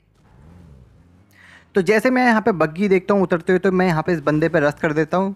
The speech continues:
जिसका साउंड ऊपर की तरफ से आता है। जैसे काफ़ी ज़्यादा डैमेज देता हूँ तो इसके साथ भाई चोई बिल्ली का खेल स्टार्ट हो जाता है। तो इस बंदे को मैंने मारने के लिए कम से कम जो मेरी एमके है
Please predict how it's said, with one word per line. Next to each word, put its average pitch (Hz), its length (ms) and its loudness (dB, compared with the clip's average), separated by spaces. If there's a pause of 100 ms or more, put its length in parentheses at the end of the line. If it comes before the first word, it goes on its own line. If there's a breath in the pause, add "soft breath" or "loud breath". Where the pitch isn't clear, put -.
(140)
जिसका 160 260 -2
साउंड 165 220 0
ऊपर 156 200 -2
की 165 80 -2
तरफ 156 180 -6
से 175 120 -2
आता 151 220 -2
है। 220 160 -2 (2500 loud breath)
जैसे 196 220 2
काफ़ी 190 300 0
ज़्यादा 214 300 2
डैमेज 170 300 2
देता 180 180 2
हूँ 196 80 2
तो 208 120 0
इसके 185 320 -2
साथ 175 400 -2
भाई 165 180 0
चोई 156 220 0
बिल्ली 156 220 0
का 165 100 4
खेल 156 240 0
स्टार्ट 156 220 0
हो 151 80 2
जाता 143 260 0
है। 220 160 -6 (2000)
तो 214 200 0
इस 220 140 2
बंदे 226 280 2
को 233 100 2
मैंने 226 220 2
मारने 170 300 2
के 202 60 0
लिए 208 80 -4
कम 165 200 0
से 190 160 -2
कम 190 280 0
जो 165 160 -2
मेरी 170 240 0
एमके 147 360 0
है 180 160 2